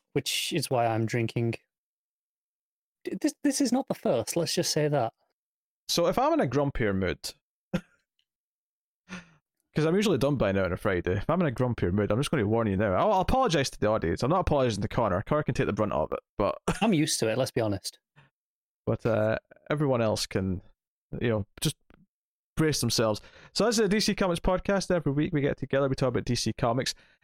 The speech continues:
Speaker 2: And coming up on this week's show, we have Batman issue one hundred, we have Deceased Dead Planet issue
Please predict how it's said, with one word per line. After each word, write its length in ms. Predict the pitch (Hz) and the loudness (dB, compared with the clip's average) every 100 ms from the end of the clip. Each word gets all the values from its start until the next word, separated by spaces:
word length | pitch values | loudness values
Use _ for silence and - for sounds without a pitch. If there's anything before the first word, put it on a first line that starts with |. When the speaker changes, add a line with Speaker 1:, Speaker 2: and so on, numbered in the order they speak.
| - | -4
Speaker 2:
And 260 | 135 135 131 | 0 0 0
coming 260 | 175 160 | 0 2
up 160 | 156 - | 0 0
on 200 | 127 127 | 0 2
this 240 | 135 - | 0 0
week's 200 | 135 - | -2 -2
show, 400 | - - 165 185 | -2 2 2 2
we 140 | 127 131 | 2 2
have 200 | 127 110 - | 0 -2 0
Batman 440 | 160 190 196 190 | 0 2 2 2
issue 360 | 175 - 175 143 | 2 2 2 2
one 180 | 151 135 | 2 0
hundred, 800 | - 175 220 254 294 - 143 - _ | 0 0 2 2 0 -2 -4 -6 _
we 80 | 127 | -2
have 80 | 123 | 0
Deceased 380 | 117 - 156 151 | 0 0 0 0
Dead 180 | 127 | -2
Planet 260 | - 127 113 | 0 0 0
issue 200 | - - | 0 -2